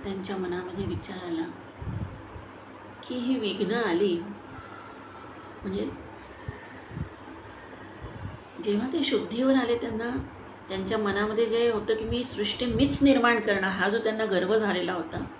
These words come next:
तो गर्व निघून गेलेला होता. त्यांच्या लक्षात आलं की मी सृष्टी नाही निर्माण करू शकत आहे, त्याच्यामुळे तो गर्व निघून गेला. जसा तो गर्व निघून गेला त्यांच्या मनातून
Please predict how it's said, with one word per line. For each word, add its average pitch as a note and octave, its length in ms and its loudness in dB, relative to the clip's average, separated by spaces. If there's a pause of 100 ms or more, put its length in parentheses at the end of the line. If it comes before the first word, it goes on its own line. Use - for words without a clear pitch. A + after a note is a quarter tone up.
(960)
तो B3 80 6
गर्व B3 280 8
निघून B3 420 4
गेलेला D#3+ 340 -2
होता. D#3 240 -10 (880)
त्यांच्या G3+ 260 0
लक्षात G#3 440 0
आलं F#3+ 200 0
की F#3 140 -6
मी G#3 220 2
सृष्टी - 760 -6
नाही A3+ 240 -2
निर्माण G3+ 380 -2
करू - 200 -6
शकत - 260 -10
आहे, - 640 -16
त्याच्यामुळे A3 420 -4
तो C4+ 80 4
गर्व G#3+ 300 6
निघून B3 420 0
गेला. - 280 0 (840)
जसा G#3 240 2
तो G3 340 0
गर्व G#3 260 8
निघून C4+ 380 8
गेला A#3+ 200 4
त्यांच्या G3+ 340 0
मनातून E3 420 0